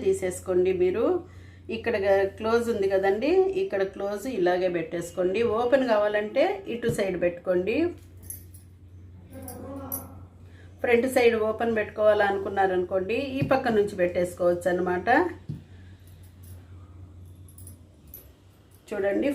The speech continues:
ఫ్రంట్ సైడ్ ఓపెన్ కావాలనుకుంటే ఇలా పెట్టేసుకోండి. ఇలా పెట్టేసుకొని ఇంకొక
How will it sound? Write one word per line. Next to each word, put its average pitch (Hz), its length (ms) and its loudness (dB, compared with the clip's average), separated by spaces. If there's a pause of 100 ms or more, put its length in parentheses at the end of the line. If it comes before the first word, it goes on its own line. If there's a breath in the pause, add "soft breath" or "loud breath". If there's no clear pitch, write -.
ఫ్రంట్ 196 200 0 (120)
సైడ్ 190 180 0 (140)
ఓపెన్ 190 260 -2
కావాలనుకుంటే 180 720 0 (800)
ఇలా 254 200 4
పెట్టేసుకోండి. 151 720 -4 (1000 soft breath)
ఇలా 196 220 4
పెట్టేసుకొని 190 680 0 (160)
ఇంకొక 233 340 0